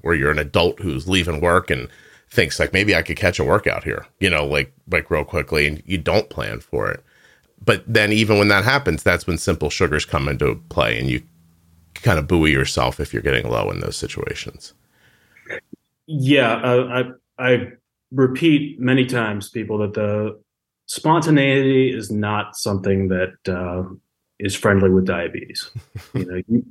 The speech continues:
Speaker 2: I can be spontaneous,
Speaker 1: Mm-hmm.
Speaker 2: but it will often mean eating more sugar than I want to,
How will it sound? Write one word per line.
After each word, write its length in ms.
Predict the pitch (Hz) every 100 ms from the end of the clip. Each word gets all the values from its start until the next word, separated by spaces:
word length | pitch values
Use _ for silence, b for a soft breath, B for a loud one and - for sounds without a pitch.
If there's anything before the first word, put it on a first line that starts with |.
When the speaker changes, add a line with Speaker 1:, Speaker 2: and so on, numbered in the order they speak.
| - _ -
Speaker 2:
I 200 | 113 135
can 460 | 135 139 139 165 151
be 180 | 151
spontaneous, 960 | 156 - 139 151 147 147 160 180 185 - -
Speaker 1:
Mm-hmm. 180 | 87 78
Speaker 2:
but 180 | 120 117
it 80 | 120 -
will 200 | 120 123
often 460 | 117 120 120 117 113
mean 640 | 113 113 113 113 110 113 113 _ _ _ _ _
eating 320 | 143 131 127 127
more 360 | 120 113 120
sugar 280 | 117 120 123
than 120 | 117
I 60 | 110
want 320 | 95 101 104
to, 320 | 123 139 156